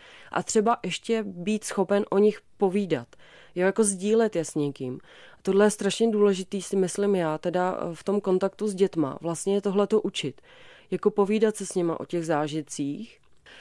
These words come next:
a s-, zkoušet, eh, je učit vlastně pojmenovávat, co prožívají. Jo, a to, to se dě-, děje vlastně úplně takovým přirozeným způsobem, že když, když to dítě prostě skáče a je veselý,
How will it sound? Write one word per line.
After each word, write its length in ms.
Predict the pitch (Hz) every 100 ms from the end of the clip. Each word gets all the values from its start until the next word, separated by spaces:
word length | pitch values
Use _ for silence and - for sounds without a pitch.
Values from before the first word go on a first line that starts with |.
| - -
a 220 | 175 175 165 160
s-, 180 | 160 143
zkoušet, 540 | - 180 170 214 208
eh, 60 | - 160 165 185 -
je 200 | 190 196
učit 400 | 202 - 226 220
vlastně 580 | 202 190 - 208 208 208 190
pojmenovávat, 800 | 202 214 240 190 190 196 196 196 -
co 140 | 214
prožívají. 680 | 202 190 185 196 151 127 135 - - - - _
Jo, 200 | 180 180
a 60 | - 185 - _
to, 220 | 247 254 247 202 -
to 120 | 233
se 160 | -
dě-, 260 | 208 233 214
děje 340 | 185 208 208
vlastně 360 | 214 202 - 147
úplně 280 | 196 220 220
takovým 300 | 208 226 226
přirozeným 540 | 220 208 208 214 226
způsobem, 640 | - - 185 208 190 196
že 220 | 190 196 196 - - - -
když, 300 | 185 190 -
když 240 | 170 185 185
to 100 | 202
dítě 320 | 185 196 214
prostě 320 | 214 208 214
skáče 560 | 202 - 180 190 214 208
a 80 | 208
je 180 | 196 190
veselý, 460 | 196 - 214 208